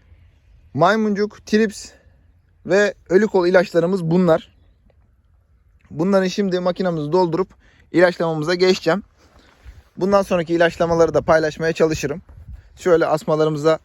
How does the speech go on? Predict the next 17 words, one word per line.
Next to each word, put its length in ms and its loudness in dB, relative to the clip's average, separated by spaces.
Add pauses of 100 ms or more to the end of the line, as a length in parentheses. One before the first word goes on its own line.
(100)
bir 160 -8
göz 300 0
gezdirelim. 540 -4 (800)
Büyük 260 0
bir 60 -4
çoğunluğu 440 0
uyandı. 460 0 (480)
Kimisi 500 0 (100)
uyanmayan 400 -2
yerler, 360 0
kimisi 360 -10
don 180 -2
zararı, 320 -4
kimisi 360 -8
de 140 2 (360)
geç 420 -2 (600)
uyanan 420 0